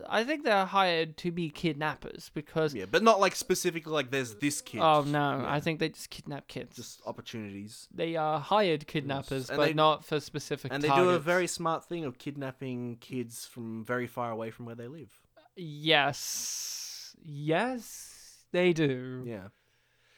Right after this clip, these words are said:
Speaker 1: They live very far away. Um, yeah, I like the sequence in which she's trying to negotiate with the kidnapper about what to do, and he's just not responding.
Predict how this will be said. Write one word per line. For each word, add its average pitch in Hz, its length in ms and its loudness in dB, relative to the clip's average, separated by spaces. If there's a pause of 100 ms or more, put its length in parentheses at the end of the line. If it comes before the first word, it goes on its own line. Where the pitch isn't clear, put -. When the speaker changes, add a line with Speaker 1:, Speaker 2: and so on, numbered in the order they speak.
(720)
Speaker 1:
They 147 220 0
live 156 220 0
very 147 240 4
far 139 280 -2
away. 143 440 -2 (120)
Um, 190 720 0
yeah, 226 200 0
I 208 80 4
like 233 220 4
the 226 100 -4
sequence 226 420 -4
in 202 120 -6
which 185 160 -2
she's - 200 -8
trying 185 200 -2
to 185 80 -4
negotiate 175 720 0
with 180 140 -6
the 180 100 -2
kidnapper 180 960 -2
about 151 640 -2
what 151 380 -4
to 160 100 -8
do, 160 300 -4
and 151 100 -10
he's 202 220 -8
just 269 180 -6
not 220 140 -2
responding. 170 800 -4